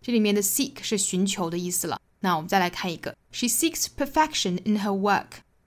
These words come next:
她工作之中追求完美。这里面的seek就是一个很抽象的用法，表示尽力争取得到什么什么。关于seek，很多同学会把它搭配在seek for里面来用，这个是不对的哈。我们要注意，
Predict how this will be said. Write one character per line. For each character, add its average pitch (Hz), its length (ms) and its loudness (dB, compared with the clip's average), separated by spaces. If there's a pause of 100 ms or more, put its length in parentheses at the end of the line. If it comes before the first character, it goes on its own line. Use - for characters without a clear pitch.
她 - 160 -2
工 269 240 4
作 262 120 4
之 226 120 0
中 233 360 4
追 269 220 4
求 190 420 -2
完 165 140 -2
美。 185 320 0
这 262 120 -4
里 254 100 4
面 220 160 6
的 208 80 2
seek - 440 -2
就 202 100 -2
是 208 120 0
一 202 40 2
个 196 80 0
很 175 180 -4
抽 240 180 0
象 233 240 4
的 185 80 4
用 190 160 2
法， 170 160 -6
表 - 140 0
示 208 120 -4
尽 262 300 2
力 254 140 4
争 285 300 2
取 277 200 -4
得 160 180 -2
到 175 180 2
什 175 120 -2
么 170 120 -6
什 185 120 -6
么。 151 140 -8 (440)
关 294 160 4
于 311 80 2
seek， - 400 0 (200)
很 - 180 0
多 254 120 4
同 277 160 6
学 247 140 2
会 233 220 4
把 190 160 2
它 220 220 0
搭 240 240 4
配 240 260 -2
在 202 260 2
seek 277 380 0
for 285 380 4
里 185 100 2
面 180 220 -2
来 165 160 -2
用， 180 280 -2
这 233 120 -2
个 226 60 0
是 220 100 -2
不 196 140 -6
对 208 280 2
的 175 100 -2
哈。 175 160 -4
我 165 60 -4
们 190 80 0
要 240 160 4
注 247 160 -2
意， 233 160 2